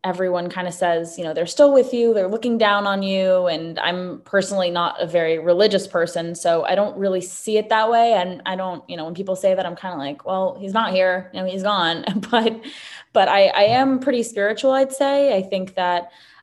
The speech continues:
um, I like to, I think of him all the time when I'm, you know, if I hear a song or I'm, you know, my dad was a contractor, so if I'm, like, building something or hanging a photo on the wall or fixing something that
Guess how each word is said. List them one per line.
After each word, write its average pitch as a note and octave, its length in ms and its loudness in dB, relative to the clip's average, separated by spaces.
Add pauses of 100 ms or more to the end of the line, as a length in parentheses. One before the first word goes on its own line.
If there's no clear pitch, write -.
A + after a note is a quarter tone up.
um, E3 540 -10 (200)
I F3+ 160 -2
like E3+ 360 -2 (120)
to, E3 480 -2 (640)
I G#3+ 120 0
think G3+ 200 -2
of F#3 80 0
him F#3+ 140 0
all E3+ 120 0
the F3 80 -2
time E3+ 480 -6
when E3 220 -4
I'm, D#3 480 -8
you - 120 -16
know, D3 320 -14 (320)
if - 100 -14
I E3+ 80 -6
hear F3+ 140 0
a G3 60 0
song G#3 520 -2
or E3 500 0 (400)
I'm, E3 680 -6
you F3+ 120 -6
know, D#3 560 -8 (100)
my F#3 140 -6
dad F#3 160 2
was F3+ 120 2
a F3+ 40 -2
contractor, F3 640 0
so F3 200 -2
if E3+ 120 -4
I'm, E3+ 80 -6
like, D3+ 200 -8
building A3 340 2
something G3 520 -2
or E3 60 -6
hanging G#3+ 380 -2
a G3 60 -2
photo G#3+ 340 0
on G#3 160 2
the G3+ 60 -2
wall F#3+ 420 0
or D#3 220 -4 (180)
fixing A3+ 400 -2
something F#3+ 480 -4
that E3+ 440 0